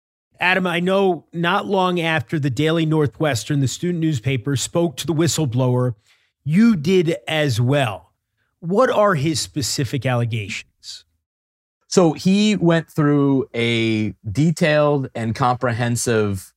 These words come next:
Speaker 2: list of hazing incidents that he saw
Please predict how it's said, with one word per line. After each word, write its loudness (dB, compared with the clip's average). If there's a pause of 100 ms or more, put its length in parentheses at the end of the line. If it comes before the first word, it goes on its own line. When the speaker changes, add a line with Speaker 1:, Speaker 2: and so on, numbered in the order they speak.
(100)
Speaker 2:
list -2
of 0 (120)
hazing 0
incidents -4
that -2
he -2 (260)
saw 2